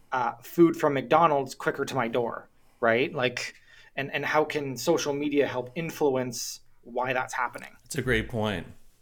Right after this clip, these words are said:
Speaker 2: You know, everything is coming inwards. You know, we're becoming very narcissistic,
Speaker 1: Mm-hmm.
Speaker 2: you know, solipsistic. That's definitely a fear and
Speaker 1: Mm-hmm.
Speaker 2: anxiety for sure.
Speaker 1: Yeah, oh, big
Speaker 2: Yeah.
Speaker 1: time. <laughs>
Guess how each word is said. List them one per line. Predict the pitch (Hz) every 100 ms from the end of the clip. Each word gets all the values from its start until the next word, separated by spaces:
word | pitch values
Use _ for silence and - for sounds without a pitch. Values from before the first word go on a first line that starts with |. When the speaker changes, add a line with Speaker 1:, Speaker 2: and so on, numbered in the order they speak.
| - -
Speaker 2:
You | 101
know, | 98 98 95 -
everything | 104 110 107
is | 104
coming | - 107 101 101
inwards. | 104 101 95 87 87 - - -
You | 92 90
know, | 92
we're | 92
becoming | 92 95 92 90
very | 95 92
narcissistic, | 92 90 98 117 90 - 85 78
Speaker 1:
Mm-hmm. | - _ 85
Speaker 2:
you |
know, | 85 85
solipsistic. | - 87 87 85 - 82 - 78 87 _ - _ _ - - _
That's | 98 98
definitely | 98 95 107 90
a |
fear | 90 90
and | 85
Speaker 1:
Mm-hmm. |
Speaker 2:
anxiety | 85 90 82 82
for | 82 82
sure. | - 85 85 90 - _ _ _ _ - _ _ _ _ _ - -
Speaker 1:
Yeah, | - - - -
oh, | 143
big | 131 131
Speaker 2:
Yeah. | 95 92 92
Speaker 1:
time. | 92 - -
<laughs> | - -